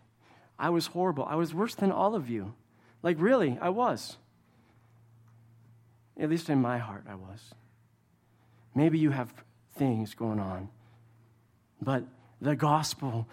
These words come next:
the cross can change you. It can restore you. It is salvation to those who hear.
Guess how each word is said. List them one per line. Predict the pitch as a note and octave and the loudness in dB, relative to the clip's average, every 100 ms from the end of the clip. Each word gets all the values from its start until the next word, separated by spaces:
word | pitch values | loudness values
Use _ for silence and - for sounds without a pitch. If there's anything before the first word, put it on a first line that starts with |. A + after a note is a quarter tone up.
| - - | -12 -2
the | C#3+ E3+ | 2 2
cross | - F3 E3+ E3+ - | 6 6 6 4 0
can | - D#3 | 6 6
change | C#3+ D#3+ E3 F#3 D3+ | 6 6 8 8 6
you. | D3+ A#2 A#2+ - - - - - | 4 0 -4 -14 -20 -20 -18 0
It | G#3 | 2
can | - G#3 | 6 8
restore | F#3 F3+ - - F#3 F#3 G#3+ | 10 8 4 0 4 6 8
you. | G3+ E3 C#3+ B2+ - _ _ _ _ - _ _ - - _ _ _ _ _ _ _ _ _ _ _ _ G4 _ _ _ _ _ _ _ _ _ _ F#3 | 6 4 2 0 -10 _ _ _ _ -20 _ _ -20 -20 _ _ _ _ _ _ _ _ _ _ _ _ _ _ _ _ _ _ _ _ _ _ _ 2
It | G#3+ | 4
is | G3 - | 4 2
salvation | - D#3 C#3 C#3+ G#3 B3+ - G3 C3 | 0 2 2 2 4 2 2 4 4
to | - | 2
those | D#3 C#3 B2 | -2 -4 -4
who | B2+ | -6
hear. | A#2 A#2+ G#2+ G2 | -6 -8 -10 -12